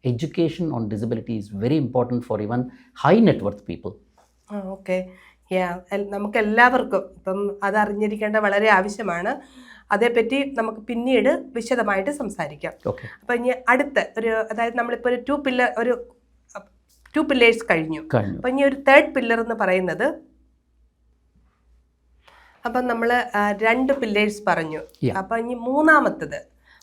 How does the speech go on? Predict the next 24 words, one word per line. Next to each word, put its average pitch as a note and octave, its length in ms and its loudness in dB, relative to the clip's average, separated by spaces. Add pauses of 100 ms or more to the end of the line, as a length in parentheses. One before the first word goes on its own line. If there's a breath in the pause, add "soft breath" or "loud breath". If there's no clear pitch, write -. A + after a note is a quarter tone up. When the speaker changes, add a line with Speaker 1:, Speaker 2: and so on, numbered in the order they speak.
(120)
Speaker 2:
മൂന്നാമത്തത് C4 500 4
എന്ന് C#4 200 0
പറയുന്നത് A3+ 720 0 (320)
legacy A3+ 540 2
of G3+ 80 -2 (120)
living. F#3 500 -2 (160)
Speaker 1:
Legacy A2+ 440 -2
of A2 160 -8
living. G2 280 -10 (280 soft breath)
Legacy F3+ 560 4
of E3+ 180 0
living B2+ 320 0
പറഞ്ഞാ, G#2 400 -6 (920)
we E3+ 220 2
need G3+ 280 2
to D#3 80 2 (320)
live C#3+ 440 4
properly B2 440 4
till A#2 160 2
the G#2 80 2
time A2 260 0
we G2+ 100 0
are - 120 -2
working D#3 800 2